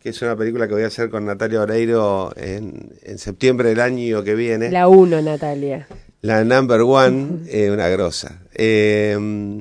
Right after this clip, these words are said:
Speaker 1: de una espectadora de Piriápolis que me escribió después de ver Corazón de León.
Speaker 2: Sí.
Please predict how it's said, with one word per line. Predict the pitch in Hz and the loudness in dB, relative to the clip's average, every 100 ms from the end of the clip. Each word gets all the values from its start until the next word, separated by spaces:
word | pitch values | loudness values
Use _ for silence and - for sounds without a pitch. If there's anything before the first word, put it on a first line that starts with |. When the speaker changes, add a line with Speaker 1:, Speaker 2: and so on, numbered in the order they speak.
| - - _ | -14 -20 _
Speaker 1:
de | 104 113 | 0 4
una | 151 165 143 131 123 120 | 4 4 2 2 2 0
espectadora | 110 120 113 127 139 151 147 156 | -2 -2 4 4 6 6 6 6
de | 131 | 2
Piriápolis | 101 117 117 135 107 - 101 120 - - _ _ 123 - | 2 2 4 4 4 0 -6 -6 -12 -20 _ _ -20 -8
que | - 110 110 110 110 107 107 104 | 0 4 4 4 2 0 -2 -2
me | 104 | -4
escribió | 95 - 107 123 147 147 135 _ - | -6 -2 2 4 6 6 2 _ -6
después | 101 - 117 | -2 2 4
de | 113 | 4
ver | 113 117 117 | 4 4 2
Corazón | 117 113 101 - 107 | -2 -4 -4 -4 -4
de | 101 | -2
León. | 92 92 90 90 - | -4 -6 -10 -16 -16
Speaker 2:
Sí. | 208 175 | -12 -12